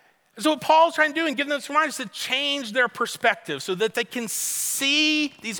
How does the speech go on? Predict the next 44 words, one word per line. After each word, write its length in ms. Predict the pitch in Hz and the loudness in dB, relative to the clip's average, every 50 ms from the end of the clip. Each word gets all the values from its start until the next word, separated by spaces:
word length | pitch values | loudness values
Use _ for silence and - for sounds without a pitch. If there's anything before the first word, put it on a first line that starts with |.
| - - | 0 0
others 340 | 214 214 220 226 220 185 | 2 2 2 0 -2 -4
as 220 | - 170 165 156 151 | -4 -8 -8 -8 -8
God 500 | 143 - 196 180 185 190 196 190 185 175 - | -4 0 0 2 2 2 2 0 -2 -6 -12
sees 460 | - - - - 180 170 165 156 - | -12 -10 -10 -8 -8 -8 -8 -6 -2
them, 180 | 151 127 110 - - - - - | -2 -4 -4 -4 -12 -20 -16 -12
sinners 640 | - - - - 262 254 254 254 254 247 226 - - | -8 -6 -4 -2 0 0 2 4 4 2 2 0 -4
in 260 | 170 180 175 165 170 190 | -6 -6 -6 -6 -6 -6
need 300 | 196 208 208 208 214 196 | -4 -2 -2 -2 -2 -2
of 200 | - 175 180 185 | -2 -4 -4 -4
a 60 | 170 | -6
Savior, 560 | - - - 170 151 147 135 143 139 135 131 - - - - _ - 131 | -6 -4 -2 0 0 0 -2 -2 -4 -4 -4 -8 -12 -20 -20 _ -16 -6
just 360 | - 202 208 202 - - - | -2 0 0 0 0 0 0
like 260 | 180 165 147 135 123 | 0 0 0 -2 -6
they 140 | 123 143 139 | -4 -4 -4
used 380 | 127 113 120 117 - - - - | -4 -6 -10 -12 -12 -12 -14 -14
to 80 | 113 | -14
be. 160 | 107 107 92 | -14 -12 -14
And 1200 | 92 87 - _ _ _ _ _ _ _ _ _ _ _ _ _ _ _ _ _ _ - - - - | -14 -16 -18 _ _ _ _ _ _ _ _ _ _ _ _ _ _ _ _ _ _ -20 -20 -8 -4
that's 180 | 202 233 - - | -2 0 2 2
what 120 | 302 302 | 0 0
I 20 | - | 0
think 140 | 294 277 | -4 -6
this 180 | 277 285 - - | -6 -6 -4 0
reminder 640 | 277 269 233 226 226 233 247 262 269 262 254 247 | 0 0 0 2 2 2 2 2 2 0 -2 -2
calls 380 | 196 - - 233 240 233 196 - - - | -2 -2 0 2 2 2 0 -4 -4 0
us 220 | 202 208 - - | 0 0 0 -2
to 160 | - - 233 185 | -8 -12 -12 -10
do 220 | 156 208 214 202 | -8 -8 -6 -6
as 120 | 180 175 | -6 -2
well, 200 | 208 233 214 190 | 0 2 2 2
to 180 | - - 208 175 | 0 -4 -8 -10
see 760 | - - - - - - - 254 262 269 285 285 294 294 277 - - - - _ _ - | -8 -8 -8 -8 -6 -4 0 0 2 2 2 2 0 -2 -4 -6 -12 -20 -20 _ _ -2
oth-, 160 | 190 220 180 | -2 -2 -2
whomever 440 | - - 208 220 226 262 302 330 311 | -4 -6 -4 0 2 2 2 0 -2
the 160 | 277 254 196 - _ - | -8 -10 -10 -8 _ 2
others 420 | 226 254 277 320 311 294 233 240 | 4 4 4 4 0 -2 -2 -2
may 180 | 254 247 240 233 | -2 0 0 0
be 320 | 180 202 240 233 220 196 | -2 -4 -4 -2 -2 -2
in 140 | 165 165 185 | -2 -2 -2
our 280 | - 175 190 196 208 | -2 0 2 2 2
lives, 380 | 202 196 190 175 170 160 147 - | 0 2 2 4 4 2 0 -2
to 160 | - 202 175 | -6 -8 -8
see 400 | - - - - - 247 262 294 | -6 -8 -10 -8 -8 -6 -6 -6
them 300 | 269 277 294 294 285 262 | -4 -4 -4 -4 -6 -6